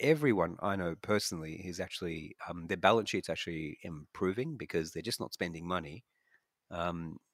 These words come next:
and, um, well, for me, but, you know, I mean, childcare is, it was my biggest expense, and that's no longer an expense. Um, I mean, yeah, you, there's a huge subset of the economy that's really struggling. That hospitality sector, um,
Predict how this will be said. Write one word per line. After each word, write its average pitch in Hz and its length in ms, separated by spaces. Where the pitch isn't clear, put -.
and, 87 260
um, 82 440
well, 98 120
for 107 140
me, 117 120
but, 95 220
you 98 80
know, 92 200
I 90 40
mean, 90 160
childcare 92 680
is, 92 220
it 98 100
was 98 160
my 90 100
biggest 87 320
expense, - 380
and 92 100
that's 90 160
no 92 80
longer 87 320
an 85 80
expense. - 440
Um, 98 120
I - 60
mean, 123 280
yeah, 113 220
you, 113 240
there's 127 200
a 120 60
huge 135 580
subset 95 300
of 85 80
the 82 100
economy 90 360
that's 82 240
really 87 340
struggling. 82 340
That 107 120
hospitality 90 580
sector, - 420
um, 87 440